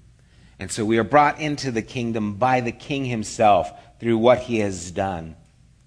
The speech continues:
And last week we talked about how we are the clearest sign to what the kingdom of God is. That in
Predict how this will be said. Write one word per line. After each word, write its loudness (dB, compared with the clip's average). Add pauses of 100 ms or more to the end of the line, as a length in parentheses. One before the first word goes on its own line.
(180)
And 0
last 4
week 0 (180)
we 4
talked 4
about 6
how 2 (340)
we 2
are 8
the 2
clearest 2
sign 2 (760)
to -4
what -2
the -10
kingdom -2
of -6
God -2
is. -10 (640)
That 4
in 0